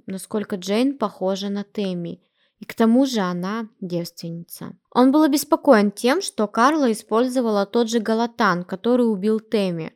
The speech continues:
чтобы усмирить Джейн, но Карла убедила его, что на этот раз она контролирует ситуацию.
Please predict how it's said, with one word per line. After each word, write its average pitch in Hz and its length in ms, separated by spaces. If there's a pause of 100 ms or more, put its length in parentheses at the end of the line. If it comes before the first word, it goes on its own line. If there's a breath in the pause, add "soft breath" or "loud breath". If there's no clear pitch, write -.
чтобы 208 340
усмирить 208 480
Джейн, 185 360
но 196 100
Карла 320 340
убедила 262 500
его, 180 340
что - 200
на 202 140
этот 415 320
раз 185 240
она 185 180
контролирует 269 720
ситуацию. 156 760